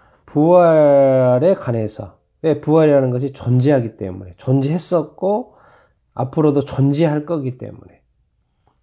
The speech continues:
부활이라는 장이 따로 이렇게 되어 있고요. 또 이 예수님의 부활, 또 죽은 자들의 어떤 부활, 그리고 우리 몸의 부활, 이런 것들이 도대체 궁금해, 궁금한 것들이잖아요. 이런 것들에 대해서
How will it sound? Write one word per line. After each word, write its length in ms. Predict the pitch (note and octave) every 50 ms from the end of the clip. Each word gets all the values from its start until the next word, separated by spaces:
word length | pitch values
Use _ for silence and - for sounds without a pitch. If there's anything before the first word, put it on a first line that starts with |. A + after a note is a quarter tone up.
| _ _ _ _
부활이라는 540 | - - C#3+ D3+ D3 C#3+ C3+ B2+ A#2+ A2+
장이 400 | - A#2+ A#2 A2+ A2+ A2+ G#2+ -
따로 320 | - B2 D3 D#3 D3 C3+ A#2+
이렇게 480 | A#2 - - A#2 A2 A#2+ - D3+ -
되어 260 | - - B2 A#2+ A#2+ A#2
있고요. 440 | G#2+ G#2 - - B2+ C3 F3 F3+ - _ _ _ _ _ _ _ _ _ _ _
또 320 | - A2+ A2+ A#2 A#2 G#2+
이 200 | A2+ A#2 A2+ A2+ B2+
예수님의 500 | D#3 F3 E3+ - F3+ E3+ D#3 D3+ D3+ D3
부활, 460 | D3 - C3 A#2 A2 G2 G#2 - - _ _ _ _ _
또 100 | B2 A#2+
죽은 380 | - - - D3 D3 E3+ F#3+ F3+
자들의 360 | E3 D#3+ C#3 B2+ C3 B2 A#2
어떤 300 | A2 A2 - - B2+ C3
부활, 460 | C3 - - B2 A#2 G2+ F#2+ F#2+ - _ _ _ _ _ _ _ _ _ _ _
그리고 400 | - - D3+ D#3 D3+ D3+ D3 C#3+ D3 - - -
우리 180 | C#3+ D3+ D#3+
몸의 560 | C3+ A2+ A2+ A#2+ C3+ D3 E3+ F#3 F#3+ E3+ B2+
부활, 460 | - - C3 A2+ F#2+ E2 - - - _ _ _
이런 200 | - B2+ D#3+ F#3+
것들이 220 | G#3+ G#3+ G#3+ G3 D3
도대체 220 | D#3+ D3+ D#3 D3
궁금해, 560 | C#3+ - D#3 D3+ D#3 F3 F#3 F#3 E3+ D3+ D#3 - -
궁금한 420 | - - D3 D3 E3 F3 F3 E3 C#3+
것들이잖아요. 680 | C3 B2+ C3 - A#2 A2 G#2+ B2 - A#2+ D3 E3+ G3+ F3
이런 220 | C#3 A#2+ A#2+ A#2+ A2+
것들에 300 | G#2 - - G#2+ G2+ G2+
대해서 420 | A2 A2 A2 - - - -